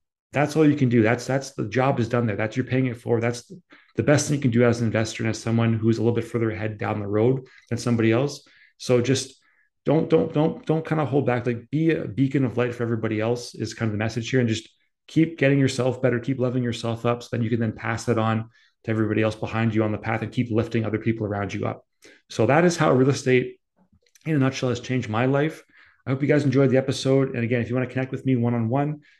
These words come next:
and kinda pick my brain or pick your brain or whatever you wanna do, just chat about real estate, stocks,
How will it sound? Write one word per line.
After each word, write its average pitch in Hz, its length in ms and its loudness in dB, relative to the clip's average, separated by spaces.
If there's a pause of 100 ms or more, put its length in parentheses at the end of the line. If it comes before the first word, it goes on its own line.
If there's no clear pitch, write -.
(120)
and 113 280 -2
kinda 120 160 -2
pick 131 200 -2
my 127 140 0
brain 123 300 0
or 117 160 -2
pick 117 180 -6
your 127 120 -2
brain 123 260 0
or 117 40 -2
whatever 123 200 0
you 123 60 -2
wanna 117 80 -2
do, 117 100 -2
just 110 140 -10
chat 123 140 -2
about 117 180 2
real 123 120 2
estate, 123 380 -4
stocks, 120 580 -4